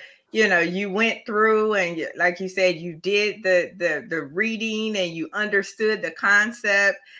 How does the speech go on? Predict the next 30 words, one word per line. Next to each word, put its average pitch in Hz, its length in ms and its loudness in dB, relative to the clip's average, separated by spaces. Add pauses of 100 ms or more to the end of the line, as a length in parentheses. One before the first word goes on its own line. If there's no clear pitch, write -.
(220)
but 196 200 8
you, 190 300 -6 (220)
and 196 180 0
you 190 240 -8 (240)
did 269 380 0 (140)
the 202 120 0
work 285 540 4
somewhat, 196 720 2 (340)
meaning 220 500 0
that 180 420 2
the 165 120 -4
somewhat 220 600 -2
piece 196 320 -6
that 170 260 0
you 180 160 -6
didn't 180 520 -4
talk 190 360 2
with - 160 -10
your 160 160 -8
people. 160 680 -8
And 175 320 -2
I 180 100 0
see 214 260 -8
it - 180 -6
so 196 320 -2
many 190 380 -6
times 185 460 -4
in 175 120 -2
the 160 100 -8
workplace 175 880 2